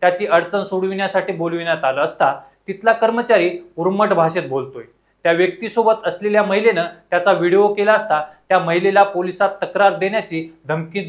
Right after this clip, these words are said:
देत असल्याचं दिसत आहे. तसंच त्या महिलेचा मोबाईल जबरदस्तीनं घेण्याचा प्रयत्न तिथला कर्मचारी करतो आहे. त्या भागातील गाड्यांना त्यांच्या सोसायटीनुसार स्टिकर्स लावले आहेत, जे नांदेड सिटीच्या सुरक्षा प्रोटोकॉलचा भाग आहे आणि त्यामुळं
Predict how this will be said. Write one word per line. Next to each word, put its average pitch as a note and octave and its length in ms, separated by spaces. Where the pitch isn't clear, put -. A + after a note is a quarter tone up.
देत F#3 200
असल्याचं E3+ 460
दिसत D3+ 300
आहे. A2 220
तसंच A#3 340
त्या G#3 80
महिलेचा G3+ 500
मोबाईल G3+ 440
जबरदस्तीनं G3+ 680
घेण्याचा F#3+ 400
प्रयत्न F#3+ 480
तिथला F3+ 240
कर्मचारी E3+ 520
करतो C3+ 300
आहे. - 480
त्या - 120
भागातील A3 480
गाड्यांना G#3 480
त्यांच्या F#3 300
सोसायटीनुसार G#3 880
स्टिकर्स G3 460
लावले D#3 260
आहेत, A#2+ 120
जे E3 100
नांदेड E3 420
सिटीच्या F#3+ 460
सुरक्षा F#3 440
प्रोटोकॉलचा F3 640
भाग C#3 260
आहे A#2+ 120
आणि E3 200
त्यामुळं F3+ 460